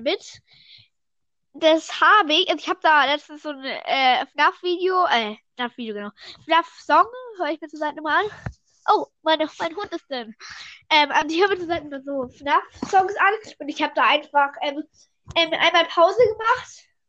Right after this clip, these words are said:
und, ähm, äh, Screenshottet.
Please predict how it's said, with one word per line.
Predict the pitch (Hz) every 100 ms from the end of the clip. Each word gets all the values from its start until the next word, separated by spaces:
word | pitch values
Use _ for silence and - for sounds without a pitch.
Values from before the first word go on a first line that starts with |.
| _ _ - _ _
und, | - 381 381 381 370 _ - - -
ähm, | 311 311 320 320 311 302 302 - - 381 - -
äh, | - 330
Screenshottet. | - 381 370 349 302 240 226 226